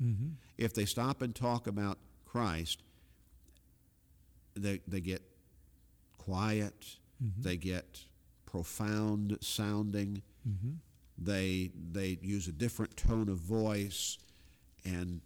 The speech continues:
Speaker 2: they sound respectful, and they talk about how much they love the Lord.
Speaker 1: Mm-hmm.
Speaker 2: And, "Oh, I've got this good relationship with him."
Speaker 1: Yes. You know, the thing we shouldn't miss, Gary,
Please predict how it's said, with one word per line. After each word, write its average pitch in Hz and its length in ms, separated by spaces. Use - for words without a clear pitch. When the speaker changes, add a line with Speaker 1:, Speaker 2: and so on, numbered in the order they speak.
Speaker 2:
they 87 140
sound 110 480
respectful, 95 920
and 92 100
they 92 80
talk 107 380
about 95 240
how 90 100
much 98 280
they 90 120
love 85 320
the 87 60
Lord. 76 460
Speaker 1:
Mm-hmm. 120 260
Speaker 2:
And, 95 80
"Oh, 101 100
I've 98 160
got 92 160
this 87 160
good 90 220
relationship 78 720
with - 180
him." - 80
Speaker 1:
Yes. 113 520
You 127 140
know, 139 180
the 113 140
thing 160 340
we 120 100
shouldn't 117 360
miss, 139 300
Gary, 107 480